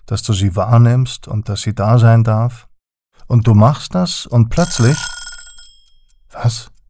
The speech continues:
Schon wieder rum die Zeit? Krass. Aber kein Wunder. Die Zeit rast doch nur so dahin im Moment.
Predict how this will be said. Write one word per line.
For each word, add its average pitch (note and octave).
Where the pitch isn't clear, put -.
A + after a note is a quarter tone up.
Schon A2+
wieder G#2+
rum G2+
die D3+
Zeit? C3+
Krass. -
Aber G#2+
kein G2
Wunder. G#2+
Die A2
Zeit A#2+
rast B2
doch A2+
nur C3+
so D3
dahin C3
im G2+
Moment. -